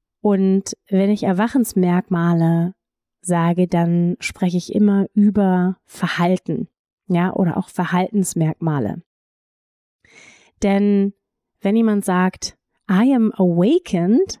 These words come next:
ja, "Ich bin erwacht", dann sollte man sich fragen, „So what?“ <laughs> Ja, also was bedeutet das dann jetzt ganz konkret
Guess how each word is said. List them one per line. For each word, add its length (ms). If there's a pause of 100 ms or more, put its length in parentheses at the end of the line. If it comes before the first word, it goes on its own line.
ja, 280
"Ich 200
bin 140
erwacht", 800 (520)
dann 220
sollte 180
man 140
sich 120
fragen, 480 (360)
„So 460
what?“ 440 (400)
<laughs> 100
Ja, 260 (540)
also 460 (160)
was 260
bedeutet 520
das 120
dann 160
jetzt 220
ganz 300
konkret 880